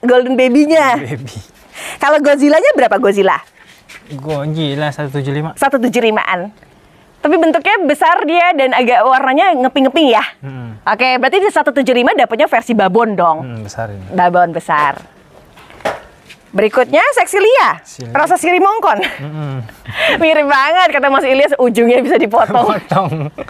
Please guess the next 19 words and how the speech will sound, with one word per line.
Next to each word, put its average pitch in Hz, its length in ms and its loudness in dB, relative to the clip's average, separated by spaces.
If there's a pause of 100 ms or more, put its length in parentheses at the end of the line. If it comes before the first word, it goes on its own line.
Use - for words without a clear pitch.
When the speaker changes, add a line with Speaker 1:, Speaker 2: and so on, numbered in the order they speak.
(200)
Speaker 1:
Kalau 311 180 0
harga 294 300 0
jualnya 294 320 2
berapa? 208 400 -2 (400)
Speaker 2:
Tujuh 143 240 -2
lima. 185 240 0
Speaker 1:
Tujuh 233 240 0
puluh 233 160 0
lima 202 100 0
ribuan. 180 460 -2 (640)
Oke, 175 240 -2
tujuh 226 240 2
lima 247 320 0 (500)
antara 226 540 0
yang 226 240 2
merah 220 320 0
sa-, 190 240 0 (140)
eh, 226 180 0
merah 226 400 2